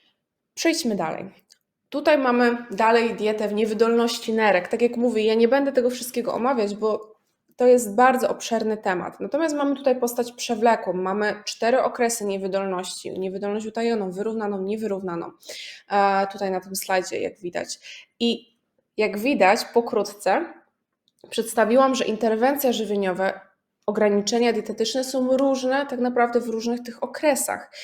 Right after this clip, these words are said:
Więc to znowu nam otwiera obraz tego, jak bardzo ważne jest dostosowanie określonej interwencji żywieniowej do określonego przypadku. Mm,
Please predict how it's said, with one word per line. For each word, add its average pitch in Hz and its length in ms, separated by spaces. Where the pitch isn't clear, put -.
Więc 247 380
to 247 120
znowu 302 340
nam 240 200
otwiera 226 460
obraz 214 440
tego, 214 360
jak 233 200
bardzo 226 840
ważne 202 480
jest 220 160
dostosowanie 214 720
określonej 196 520
interwencji 196 600
żywieniowej 180 720
do 185 220
określonego 190 640
przypadku. - 640
Mm, 226 600